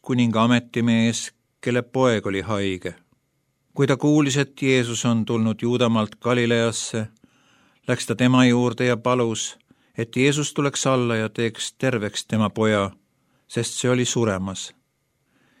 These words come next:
Siis Jeesus ütles talle, „Te usute mind alles siis, kui näete tunnustähti ja imetegusid.“ Ametimees ütles talle, „Issand,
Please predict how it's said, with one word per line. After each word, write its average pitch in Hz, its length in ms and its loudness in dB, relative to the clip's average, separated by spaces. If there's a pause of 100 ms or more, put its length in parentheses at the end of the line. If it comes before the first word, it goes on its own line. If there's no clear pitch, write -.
(140)
Siis 131 300 -2
Jeesus 131 380 4
ütles 131 360 -2
talle, 113 420 2 (880)
„Te 131 100 0
usute 151 380 0
mind 147 180 0
alles 139 420 -2
siis, 120 640 0 (300)
kui 117 120 0
näete 123 240 2
tunnustähti 127 760 0
ja 120 60 0
imetegusid.“ 117 800 -2 (1200)
Ametimees 117 640 2
ütles 117 380 -4
talle, 113 400 0 (800)
„Issand, 123 500 0